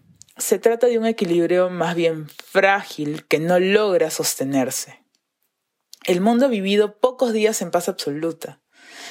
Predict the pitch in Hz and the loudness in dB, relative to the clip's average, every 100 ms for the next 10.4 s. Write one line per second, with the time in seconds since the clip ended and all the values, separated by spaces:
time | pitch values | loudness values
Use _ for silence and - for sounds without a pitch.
0 | - - - - - 220 240 294 294 220 | -16 -16 -12 -4 2 4 2 0 0 0
1 | 196 214 - 226 220 185 165 - 185 175 | 0 -2 0 0 0 -2 -2 2 2 4
2 | 165 170 175 147 175 165 175 214 240 233 | 2 -2 -4 -4 -4 -2 0 2 2 0
3 | 220 170 151 165 180 185 175 175 175 180 | 2 2 4 4 4 0 0 0 0 0
4 | 147 - 190 190 165 139 - 156 143 131 | 0 0 0 0 -2 0 2 2 0 -4
5 | 139 175 - - 196 190 190 - 247 277 | -4 -8 -8 -2 0 0 -2 0 0 2
6 | 269 185 185 185 220 196 180 165 175 - | 2 2 2 0 0 4 2 2 -6 -8
7 | - - - - 208 196 208 240 254 262 | -16 -20 -16 -2 2 2 4 2 4 2
8 | 233 233 240 220 - 165 202 180 214 202 | 2 0 0 -2 -2 -2 -4 0 0 0
9 | 190 165 165 175 214 214 175 - 139 143 | 0 0 2 2 2 2 -2 -4 -2 0
10 | 131 120 - | 0 -2 -10